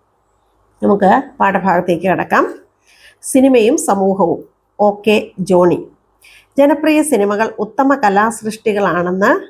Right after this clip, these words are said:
അവയുടെ നിർമ്മാതാക്കൾ പോലും അവകാശപ്പെടാറില്ല. അവ ജനങ്ങളെ ഉദ്ബുദ്ധരാക്കുന്ന കലാസൃഷ്ടികളല്ല,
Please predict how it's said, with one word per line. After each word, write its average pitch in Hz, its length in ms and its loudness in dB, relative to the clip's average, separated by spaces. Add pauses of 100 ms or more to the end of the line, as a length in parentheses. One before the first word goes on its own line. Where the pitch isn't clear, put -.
(200)
അവയുടെ 208 340 2
നിർമ്മാതാക്കൾ 247 800 2
പോലും 208 420 -4 (160)
അവകാശപ്പെടാറില്ല. 190 1120 -2 (540)
അവ 214 260 2
ജനങ്ങളെ 214 580 0
ഉദ്ബുദ്ധരാക്കുന്ന 196 1120 -2
കലാസൃഷ്ടികളല്ല, 190 1300 0